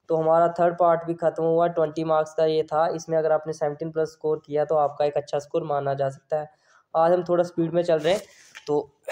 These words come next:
<clears throat> जल्दी इसको ख़त्म भी कर लेंगे। तो, आ, नेक्स्ट जो है हमारा पोर्शन वो है जनरल साइंस का। ट्वेंटी क्वेश्चन है, सिक्सटीन प्लस या सेवनटीन प्लस अगर आपका स्कोर है तो बहुत अच्छा स्कोर है।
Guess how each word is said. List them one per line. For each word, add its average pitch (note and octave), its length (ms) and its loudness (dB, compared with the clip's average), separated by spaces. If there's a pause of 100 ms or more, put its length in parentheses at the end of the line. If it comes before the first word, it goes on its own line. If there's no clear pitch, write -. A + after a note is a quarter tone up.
(140)
<clears throat> D3 300 -12
जल्दी D3 300 -4
इसको D3 200 -8
ख़त्म D3+ 280 -6
भी D#3 100 -4
कर D#3 160 2
लेंगे। D#3+ 280 -2 (340)
तो, - 80 -2
आ, E3+ 500 4
नेक्स्ट F#3 320 0
जो F#3+ 140 4
है F3 140 6
हमारा E3+ 280 4
पोर्शन E3 420 0
वो E3 180 0
है E3+ 280 0
जनरल D#3+ 300 2
साइंस D#3 320 -2
का। F3+ 200 4
ट्वेंटी D#3 500 -2
क्वेश्चन D#3+ 360 -4
है, F3 140 2
सिक्सटीन F3+ 480 -4
प्लस E3 240 -2
या F3 60 0
सेवनटीन D#3+ 420 -2
प्लस D#3+ 220 -2
अगर D3+ 160 0
आपका D3 220 0
स्कोर D3+ 340 -2
है D#3 80 2
तो E3+ 100 -4
बहुत D3+ 240 0
अच्छा D3 220 0
स्कोर D#3 260 -2
है। F#3+ 140 0